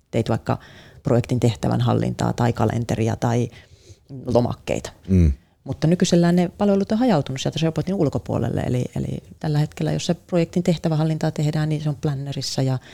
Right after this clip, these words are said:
Speaker 1: kun sä teet lomakkeita, niin ne on Forms-palvelun päällä, ja
Speaker 2: Mm.
Speaker 1: kun sä katsot videoita, niin ne on Streamissä. Mut kaikki nämä on kytketty,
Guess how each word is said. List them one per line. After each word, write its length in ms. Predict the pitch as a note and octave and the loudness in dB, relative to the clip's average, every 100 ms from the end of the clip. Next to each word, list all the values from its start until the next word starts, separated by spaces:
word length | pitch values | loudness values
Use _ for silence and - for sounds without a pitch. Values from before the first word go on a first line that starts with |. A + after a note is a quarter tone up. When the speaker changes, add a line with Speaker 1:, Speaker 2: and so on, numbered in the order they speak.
| - - | -20 -6
Speaker 1:
kun 120 | C3+ | -2
sä 120 | C#3 | 0
teet 200 | - C#3+ | 0 0
lomakkeita, 500 | C#3+ C3 - C3+ C#3 | 0 0 0 -2 0
niin 120 | C3+ | -2
ne 60 | C3 | -2
on 80 | B2+ | -2
Forms-palvelun 840 | B2+ B2 A#2+ - B2+ A#2 A#2+ A#2+ | -2 -2 -2 -4 -4 -2 -2 0
päällä, 320 | A#2+ A2+ A#2+ | 0 0 0
ja 140 | B2 B2 - F#2+ | -2 -4 -8 -12
Speaker 2:
Mm. 60 | |
Speaker 1:
kun 240 | F2+ D#2 B2+ | -10 -6 0
sä 80 | |
katsot 280 | B2 C#3+ - | 2 2 2
videoita, 440 | D3+ C3+ C3 B2+ B2+ | 2 4 2 2 -2
niin 100 | A#2+ | -2
ne 60 | |
on 60 | C3+ | -4
Streamissä. 640 | - C3 A#2+ B2+ - C3+ - - - | -2 -2 0 0 -2 -2 -4 -12 -14
Mut 120 | - | -2
kaikki 280 | D#3+ D3+ D#3 | -2 0 0
nämä 120 | D#3 | 0
on 60 | D#3 | 0
kytketty, 580 | - - - - - B2 | 0 -2 -2 -2 -2 -4